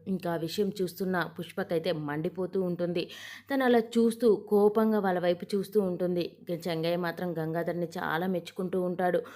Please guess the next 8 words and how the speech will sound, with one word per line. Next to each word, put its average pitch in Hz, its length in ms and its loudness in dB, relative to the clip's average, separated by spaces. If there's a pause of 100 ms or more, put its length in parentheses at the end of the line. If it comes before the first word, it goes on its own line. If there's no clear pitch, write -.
(280)
అప్పుడు 254 320 4
గంగాధర్ 208 400 6
ఉండి, 202 460 4
"ఈ 190 100 0
ఆలోచన 175 440 0
నాది 175 280 -2
కాదు 185 220 0
నాన్న, 175 360 -2